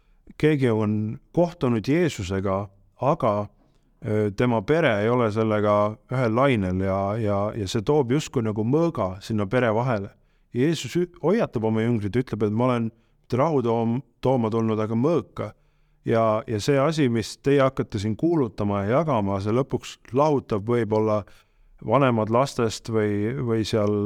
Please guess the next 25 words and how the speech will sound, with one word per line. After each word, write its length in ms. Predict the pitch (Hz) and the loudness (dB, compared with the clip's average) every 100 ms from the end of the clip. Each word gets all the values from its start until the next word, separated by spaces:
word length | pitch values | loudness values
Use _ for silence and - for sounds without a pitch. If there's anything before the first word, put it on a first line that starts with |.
| 104 | 0
äh, 240 | 104 101 123 - _ - | 0 -2 -6 -14 _ -2
teised, 400 | 131 135 110 - | 0 2 -2 -2
äh, 180 | 113 107 95 | 0 0 0
pereliikmed 800 | 131 135 123 151 147 113 101 107 | 2 2 2 2 0 -4 -2 0
ja, 160 | 113 117 | 0 0
ja 100 | 107 | -2
see 140 | 107 104 | -4 0
toob 300 | 160 131 - | 0 0 0
tõelist 420 | 143 127 98 - | 2 2 -2 -4
nagu, 180 | 107 110 110 110 117 | -2 0 0 0 -2
äh, 640 | 143 127 113 110 107 104 110 147 - - 139 117 | 0 0 2 0 0 0 -2 -8 -14 -6 -4 0
raskust. 560 | 123 160 - - - - _ _ _ _ _ _ _ _ | 0 -2 -6 -10 -12 -14 _ _ _ _ _ _ _ _
Ja 320 | 127 117 113 117 127 - _ _ _ _ 139 | 2 2 2 0 -4 -8 _ _ _ _ -2
neid 200 | 170 160 | -2 0
peresid 480 | 160 170 123 113 98 | 0 2 2 0 -2
tegelikult, 640 | 135 135 117 107 104 - 120 | 0 2 2 0 -4 -4 0
äh, 180 | 113 | 0
mina 260 | 113 151 127 | 2 2 2
tunnen 340 | 110 147 120 101 | 2 0 0 0
ka 80 | 107 | 2
väga 240 | 127 120 | 2 2
palju 280 | 113 110 107 110 104 107 139 | 0 0 2 0 -2 -4 -4
Indiast, 500 | 143 151 117 107 - | -2 0 0 -4 -2
Pakistanist, 920 | 135 - 113 - 113 110 104 - - | -2 0 -4 -2 -2 -2 -4 -6 -2
äh, 160 | 110 | -2